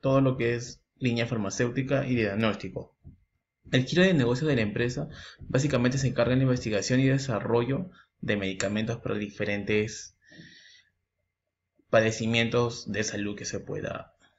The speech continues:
interpretar o se pueda tener, así como también cuenta como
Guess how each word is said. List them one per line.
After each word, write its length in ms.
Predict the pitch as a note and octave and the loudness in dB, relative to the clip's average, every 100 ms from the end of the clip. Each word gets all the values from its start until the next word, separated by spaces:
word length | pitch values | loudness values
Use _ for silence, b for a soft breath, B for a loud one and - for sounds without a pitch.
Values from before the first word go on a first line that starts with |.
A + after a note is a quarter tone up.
| _ | _
interpretar 760 | A2+ G#2 G2+ G2+ G2 G2+ A2 G#2+ | -6 -4 -4 -4 -4 0 2 2
o 120 | G#2 | -2
se 140 | - - | -6 -8
pueda 220 | G2+ G2 | -4 -4
tener, 380 | G2 F#2 F#2 - _ _ _ _ | -4 -6 -6 -10 _ _ _ _
así 200 | - - | -10 -8
como 300 | - A2+ A2+ | -4 -2 0
también 300 | A2 G#2 G#2 | -2 -4 -4
cuenta 260 | G#2 G#2+ A2 | -2 -2 -2
como 460 | A2 G#2+ G#2 G#2 | -4 -4 -4 -8